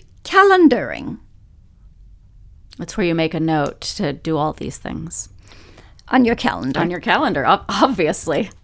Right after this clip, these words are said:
Speaker 1: So calendaring is when you have big cylinders and use the big cylinders to iron, heat and iron the fabric.
Speaker 2: Mm-hmm.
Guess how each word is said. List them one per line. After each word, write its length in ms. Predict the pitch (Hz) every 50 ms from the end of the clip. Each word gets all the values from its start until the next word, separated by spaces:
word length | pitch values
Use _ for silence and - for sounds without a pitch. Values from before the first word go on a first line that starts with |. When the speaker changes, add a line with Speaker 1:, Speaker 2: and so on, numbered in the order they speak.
| - - - - - - -
Speaker 1:
So 420 | - - - - 339 311 302 -
calendaring 960 | - - - 339 330 339 359 370 370 370 294 302 269 247 240 240 269 269 - - - - - - - - - - - - - - - -
is 400 | 254 294 269 269 269 277 - -
when 300 | 294 294 277 277 262 269
you 520 | 269 254 - 277 269 262 269 269 262 269 - - - - - - - - _ - - - - -
have 540 | 226 - 277 277 262 247 247 247 - - - - - - - - _ _ - -
big 400 | - 339 339 330 320 269 - - -
cylinders 920 | - - - - 370 370 349 320 277 233 214 262 370 453 - - - - - - - - - - - - - - -
and 200 | 269 285 269 247
use 320 | 269 311 320 311 277 - -
the 520 | - 269 277 285 285 277 277 285 277 - - - - - -
big 220 | 330 330 302 269
cylinders 840 | - - - 339 359 330 302 311 233 233 233 269 339 415 - - - - - - - - - - - - - - - - - -
to 280 | - - - 302 - - - - -
iron, 600 | - 294 311 302 277 247 170 135 175 180 - - - - - - - - - - - - - - -
heat 300 | - 370 359 320 - - - -
and 180 | 285 277 262 -
iron 640 | - 247 269 269 262 254 262 254 247 240 226 - - - - - - - - - - - - _ _ - - - - -
the 160 | - 214 254
fabric. 600 | - - - 196 196 180 175 - 151 - 139 - -
Speaker 2:
Mm-hmm. 400 | - 180 208 180 175 156 151